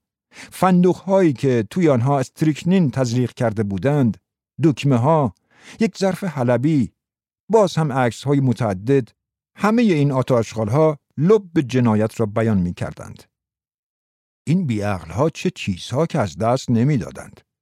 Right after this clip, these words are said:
نه تنها عجایب زندگی روزمره را از دست می‌دادند که لذت ساده هستی بود، بلکه چیزهای دیگری را هم از دست می‌دادند. قدرت کنجکاوانه نگاه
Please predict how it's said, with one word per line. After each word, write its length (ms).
نه 140
تنها 380
عجایب 640
زندگی 500
روزمره 640
را 180
از 120
دست 300
می‌دادند 500
که 120
لذت 480
ساده 460
هستی 380
بود، 380
بلکه 240
چیزهای 420
دیگری 540
را 140
هم 160
از 140
دست 300
می‌دادند. 640
قدرت 460
کنجکاوانه 920
نگاه 360